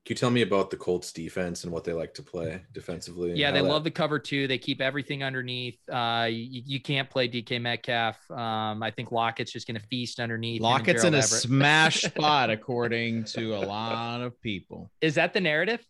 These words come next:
Speaker 3: Yeah.
Speaker 1: Yeah. Second most yards against
Speaker 2: Oh,
Speaker 1: cover
Speaker 2: wait,
Speaker 1: two
Speaker 2: I'm
Speaker 1: last
Speaker 2: reading
Speaker 1: season.
Speaker 2: Mister Tuttle oh five. The Colts love to play zone defense, which plays into Tyler
Speaker 1: Yeah.
Speaker 2: Lockett's strengths as a low A dot, high volume receiver. I get the pop up in lineup H Q here.
Speaker 3: There
Speaker 1: Yeah,
Speaker 3: you go.
Speaker 1: shout, shout out to, uh,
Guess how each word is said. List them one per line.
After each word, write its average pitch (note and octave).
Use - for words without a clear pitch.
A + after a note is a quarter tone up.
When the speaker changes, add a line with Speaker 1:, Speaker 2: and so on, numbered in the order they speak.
Speaker 3:
Yeah. A2+
Speaker 1:
Yeah. A2
Second C3+
most A#2+
yards G#2
against F#2
Speaker 2:
Oh, C#4+
Speaker 1:
cover C4
Speaker 2:
wait, C#4
Speaker 1:
two -
Speaker 2:
I'm G3
Speaker 1:
last F#3+
Speaker 2:
reading F#3+
Speaker 1:
season. F3+
Speaker 2:
Mister G#3+
Tuttle G#3+
oh F#3
five. F3+
The D#3
Colts F#3+
love F3+
to E3+
play E3+
zone D3
defense, F3+
which -
plays D3
into B2+
Tyler C3+
Speaker 1:
Yeah. -
Speaker 2:
Lockett's B2+
strengths D3
as B2
a B2
low B2+
A C3
dot, B2+
high B2+
volume C3
receiver. D#3
I C3
get C3
the -
pop F3
up C#3+
in C#3+
lineup C#3+
H C#3+
Q E3+
here. A#2+
Speaker 3:
There -
Speaker 1:
Yeah, F#2+
Speaker 3:
you -
go. B2
Speaker 1:
shout, C3
shout A#2+
out B2+
to, B2
uh, F#2